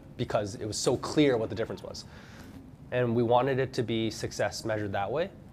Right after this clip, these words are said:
as opposed to, like, some other contrived, you know, reason that we believed that we were useful. Um, you know,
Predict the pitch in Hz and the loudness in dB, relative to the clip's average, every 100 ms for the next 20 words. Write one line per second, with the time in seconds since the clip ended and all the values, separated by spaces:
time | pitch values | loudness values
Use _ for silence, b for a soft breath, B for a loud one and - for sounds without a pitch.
0 | - 110 110 123 104 - 110 98 98 - | -8 -6 -2 -2 -2 -4 -4 -4 -6 -12
1 | B B B B B - 110 107 107 - | B B B B B -6 -2 -2 -2 -4
2 | 110 - 107 104 98 90 107 - - - | -4 2 2 2 -4 -8 -10 -10 -16 -8
3 | 123 98 95 110 104 107 104 98 101 101 | -4 -2 -2 0 -2 -2 -2 -2 -2 -2
4 | 104 101 98 101 98 98 98 101 - - | -2 -2 -2 -4 -4 -4 -6 -6 -6 -6
5 | - B B B B 104 107 101 95 98 | -8 B B B B -4 -2 -2 -4 -8
6 | - - - - - - - - 107 107 | -12 -16 -18 -18 -20 -20 -14 -4 -2 0